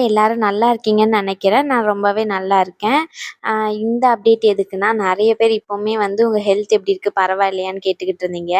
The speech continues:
ஹெல்த் எல்லாம் ஓகே தான், நல்லா தான் இருக்கேன் நானு. நெக்ஸ்ட் வந்து பாத்தீங்கன்னா,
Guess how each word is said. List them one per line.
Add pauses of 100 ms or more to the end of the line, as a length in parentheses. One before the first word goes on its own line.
(480)
ஹெல்த்
எல்லாம்
ஓகே
தான்,
நல்லா
தான்
இருக்கேன்
நானு. (420)
நெக்ஸ்ட்
வந்து
பாத்தீங்கன்னா,